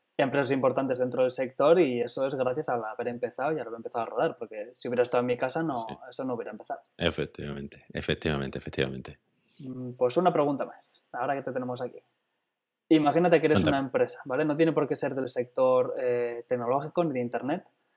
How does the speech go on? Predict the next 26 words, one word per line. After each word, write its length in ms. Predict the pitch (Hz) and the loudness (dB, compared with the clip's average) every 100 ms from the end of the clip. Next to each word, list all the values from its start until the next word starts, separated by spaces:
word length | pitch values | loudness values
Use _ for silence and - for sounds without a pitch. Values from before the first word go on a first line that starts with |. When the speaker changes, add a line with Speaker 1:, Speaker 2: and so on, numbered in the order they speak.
| _ _ _ _ | _ _ _ _
Speaker 1:
¿Crees 260 | 147 170 175 | 8 8 8
que 160 | 202 | 4
le, 300 | 185 156 143 | 8 8 8
Speaker 2:
Nada. 200 | 139 135 - - _ - 165 | 2 2 -2 -6 _ -16 -4
Speaker 1:
le 440 | 143 131 131 131 | -2 0 2 2
es 320 | 135 - - - | 0 -8 -10 0
útil 380 | 147 143 131 | 0 0 -2
un 100 | 120 | -2
podcast? 460 | 120 123 - 196 - _ _ _ | -4 -2 -2 -4 -8 _ _ _
¿Crees 300 | - 131 151 | -6 -4 -4
que 260 | - 165 151 | 4 6 6
una 240 | 143 139 | 4 0
empresa 560 | 135 131 135 135 131 127 | -2 -4 -4 -2 -4 -2
que 120 | 127 | -2
vende 340 | 127 131 127 123 | -2 -2 0 0
sofás 600 | 127 120 135 131 131 139 | 0 0 2 0 -4 -10
o 400 | 110 110 - _ _ - | -10 -12 -14 _ _ -8
sin 180 | - 143 | -2 0
una 200 | 151 143 | 0 0
tienda 200 | 131 123 | -2 -2
online, 220 | 113 113 | -4 -8
digamos, 300 | 104 110 - | -10 -12 -4
¿eh? 80 | 151 | -2
Algo 220 | 127 123 | -2 -4
más 220 | 123 123 | -6 -4
local, 460 | 127 120 131 120 | -4 -2 0 0